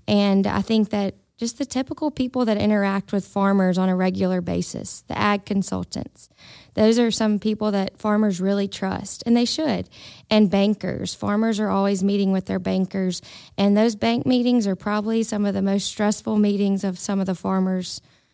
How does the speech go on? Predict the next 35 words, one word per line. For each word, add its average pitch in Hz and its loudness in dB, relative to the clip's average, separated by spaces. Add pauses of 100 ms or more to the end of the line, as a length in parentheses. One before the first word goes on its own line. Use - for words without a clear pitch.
(220)
um, 196 0 (100)
year, 208 0
because 196 -4
no 220 2
one 220 2
likes 214 0
to 202 -6
talk 196 -4
about 190 -4 (240)
finances 202 0
and 180 2
money, 190 0
and, 170 -2 (500)
um, 185 0
especially 214 0
if 190 -4
you've 185 -2
had 185 0
a 180 -4
flooded 202 -4
crop 190 -4
or 208 -6
something 190 -4
that 185 -2
year, 185 -2
it's - -10 (120)
even 196 2
more 190 2
challenging 196 -2
when 185 0
you're 180 -2
meeting 185 0
with 190 -2
your 190 -6
banker. 190 -6